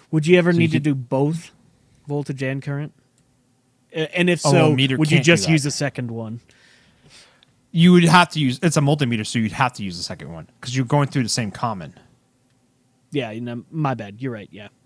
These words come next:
Speaker 1: No, you're totally right.
Speaker 2: Yeah.
Speaker 1: Okay.
Speaker 2: All right. So we're at fifty-five minutes. So it's, so I found an I C that might work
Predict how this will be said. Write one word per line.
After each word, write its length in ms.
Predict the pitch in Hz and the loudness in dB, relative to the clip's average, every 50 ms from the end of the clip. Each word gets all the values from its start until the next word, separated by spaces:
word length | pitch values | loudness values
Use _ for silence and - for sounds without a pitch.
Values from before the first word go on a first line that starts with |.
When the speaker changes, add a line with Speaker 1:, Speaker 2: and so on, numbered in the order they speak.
| _ _ | _ _
Speaker 1:
No, 100 | - - | -18 -16
you're 140 | 113 117 117 | -14 -14 -14
totally 240 | 110 110 101 87 67 | -14 -16 -18 -18 -20
right. 160 | 64 67 - _ _ _ _ _ _ _ _ _ _ _ _ _ _ _ _ _ _ _ _ _ _ | -20 -20 -20 _ _ _ _ _ _ _ _ _ _ _ _ _ _ _ _ _ _ _ _ _ _
Speaker 2:
Yeah. 100 | 52 - _ _ _ _ _ _ _ _ _ _ _ _ _ _ _ _ _ _ | -18 -18 _ _ _ _ _ _ _ _ _ _ _ _ _ _ _ _ _ _
Speaker 1:
Okay. 240 | - 233 240 226 226 - _ _ _ _ _ _ _ _ _ _ _ _ _ _ _ _ _ _ _ _ _ _ _ _ _ _ _ | 0 2 4 4 2 0 _ _ _ _ _ _ _ _ _ _ _ _ _ _ _ _ _ _ _ _ _ _ _ _ _ _ _
Speaker 2:
All 80 | 147 123 | -6 -6
right. 120 | 107 92 _ _ _ _ _ _ _ _ _ _ _ _ _ _ | -6 -8 _ _ _ _ _ _ _ _ _ _ _ _ _ _
So 140 | _ - 151 | _ -2 0
we're 100 | 135 151 | 2 2
at 100 | 175 175 | 0 0
fifty-five 440 | - - 180 175 - 156 175 170 156 | -2 -6 -6 -4 -2 2 4 4 4
minutes. 260 | 151 151 135 117 - | 4 0 -2 -2 -4
So 80 | - 147 | -4 -2
it's, 180 | 131 - - - _ _ _ _ _ _ _ _ _ _ _ _ _ _ _ _ | -2 -2 -6 -8 _ _ _ _ _ _ _ _ _ _ _ _ _ _ _ _
so 140 | - - 180 | 2 4 4
I 100 | 165 170 | 4 4
found 420 | - - 240 247 254 254 240 233 | 4 6 6 6 6 4 2 -2
an 180 | - 202 190 185 | 0 0 0 0
I 160 | 180 170 170 | 2 0 0
C 300 | 160 - - 165 160 156 | 0 -2 -2 0 0 0
that 220 | 147 143 143 - 131 | 2 0 -2 -2 -2
might 240 | 127 131 135 139 - | -2 -2 -2 -2 -6
work 440 | 123 107 101 92 92 _ - - | -10 -10 -10 -10 -12 _ -20 -20